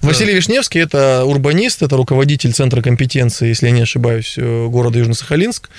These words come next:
Speaker 1: Э, он как раз, его компетенция — это транспорт, э, и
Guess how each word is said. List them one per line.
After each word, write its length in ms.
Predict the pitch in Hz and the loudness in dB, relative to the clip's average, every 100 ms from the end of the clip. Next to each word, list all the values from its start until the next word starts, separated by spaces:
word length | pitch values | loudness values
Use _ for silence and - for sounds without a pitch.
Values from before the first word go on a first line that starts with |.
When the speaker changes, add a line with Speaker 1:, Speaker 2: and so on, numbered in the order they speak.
| - - - - | -20 -20 -20 -4
Speaker 1:
Э, 160 | 120 117 | 0 2
он 200 | 135 135 | 2 0
как 160 | - | -2
раз, 300 | 131 117 - | -2 -2 -2
его 300 | 120 117 120 | 0 2 2
компетенция — 560 | 110 117 120 120 117 127 | 0 -2 0 0 0 0
это 100 | 120 | 0
транспорт, 580 | 117 202 233 180 139 - | 0 -2 -2 -2 -2 -4
э, 540 | 139 120 120 123 131 - | -4 -2 -2 -2 -4 -4
и 680 | - 131 127 123 123 120 | 0 2 2 2 2 2